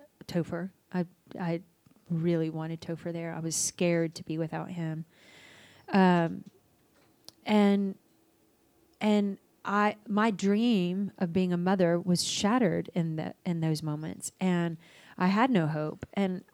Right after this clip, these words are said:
I didn't, I didn't know what to do. And I, I went and saw my pastor, and I'd grown up r-, <coughs> religious, but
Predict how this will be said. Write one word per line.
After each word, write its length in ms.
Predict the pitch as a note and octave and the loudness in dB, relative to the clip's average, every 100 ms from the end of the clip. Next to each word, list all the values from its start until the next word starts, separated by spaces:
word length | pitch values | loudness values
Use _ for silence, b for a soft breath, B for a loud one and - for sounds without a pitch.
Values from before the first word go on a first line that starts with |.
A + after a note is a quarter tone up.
| _ _ _ - | _ _ _ -10
I 120 | F3+ | -8
didn't, 320 | F3 G#3+ A#3 - _ _ - b b _ - | -2 0 -2 -6 _ _ -20 b b _ -4
I 120 | F#3+ | 0
didn't 180 | G3+ G3+ | 2 4
know 120 | G3+ | 4
what 160 | G3 F#3+ | 2 2
to 80 | E3+ | 2
do. 220 | F3 E3+ | 2 2
And 100 | D#3 | 0
I, 200 | D#3+ F3 - - | -2 -4 -4 -2
I 80 | |
went 180 | F3 G3+ | 0 0
and 80 | G3 | -2
saw 100 | F#3+ | 0
my 120 | F3 | 0
pastor, 640 | E3 E3+ E3 - E3 F3+ F#3 _ _ | -2 -4 -4 -4 -4 -4 -6 _ _
and 280 | F3+ E3 E3 b b | -4 -4 -6 b b
I'd 160 | G3+ G3 | 0 4
grown 220 | A#3+ B3+ | 4 6
up 160 | G#3+ G#3+ - _ _ | 4 2 -2 _ _
r-, 460 | F#3 - - - - | -2 0 0 -2 2
<coughs> 40 | |
religious, 540 | G3 G3+ A3+ G3 F#3 - | 4 6 4 4 -2 -2
but 220 | F#3 | -4